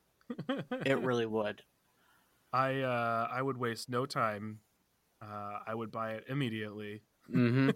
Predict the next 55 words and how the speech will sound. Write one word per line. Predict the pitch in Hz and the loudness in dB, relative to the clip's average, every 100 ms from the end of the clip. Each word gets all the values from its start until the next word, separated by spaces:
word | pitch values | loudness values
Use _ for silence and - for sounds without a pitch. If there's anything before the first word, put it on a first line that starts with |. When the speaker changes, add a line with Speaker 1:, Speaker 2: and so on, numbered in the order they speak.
| - | 2
Speaker 1:
<laughs> | 220 - 214 - - - - | -4 -2 -6 -6 -20 -20 0
I | |
don't | 131 139 | 2 4
think | 147 | 4
I | 131 | 2
would | 123 | 2
do | 123 | 2
anything | 120 131 143 | 2 0 0
until | 131 123 131 | 0 0 0
I | 123 | 0
finished | 123 110 - 101 | -2 -6 -8 -10
it. | 98 95 _ - | -10 -12 _ -8
<laughs> | 254 | 0
Speaker 2:
Oh, | 131 123 | 2 4
Speaker 1:
It | 147 | 4
would | 160 135 | 4 6
be | 135 | 2
Speaker 2:
yeah. | 123 110 101 | 4 2 2
Speaker 1:
glorious. | 101 107 - - _ _ _ _ 180 - | -4 -6 -10 -12 _ _ _ _ -20 -6
<laughs> | 170 139 175 147 175 151 - _ _ _ _ _ _ _ | -4 -2 -4 -4 -6 -6 -12 _ _ _ _ _ _ _
Now, | 160 160 | -2 2
I | 175 | 4
Speaker 2:
Oh. | |
Speaker 1:
wonder | 185 240 285 | 4 4 2
what | 277 | 2
that | 226 190 | 2 2
would | 180 | 2
look | 135 139 143 | 2 0 0
like. | 107 92 - - - _ _ _ _ - | -4 -8 -10 -16 -20 _ _ _ _ -8
Like, | 123 | -4
I | |
wonder | 143 160 165 | 0 4 4
Speaker 2:
Well | |
Speaker 1:
what | 196 | 4
a, | 185 - | 0 0
a | 147 | -2
Mega | 135 135 143 | 0 0 0
Construx, | 135 139 127 - 120 117 - - | -2 -4 -6 -2 -2 -2 -8 0
I, | 131 143 | 0 0
I | 127 | -2
keep | - - | -4 -2
almost | 131 120 - | 0 -2 -2
saying | 117 107 | -4 -4
Lego, | 117 120 92 143 | -4 -4 -6 0
<laughs> | 208 202 135 | 4 4 6
but | 156 | 6
a | 139 | 6
Mega | 139 151 147 | 4 2 0
Construx | 143 135 - 131 - | -4 -4 -2 -2 -2
Pokemon | - 127 135 113 110 | -6 -6 -4 -4 -4
video | 110 110 | -4 -6
game | 110 107 | -6 -10
would | 104 | -10
look | 104 - | -12 -12
like. | - - | -12 -12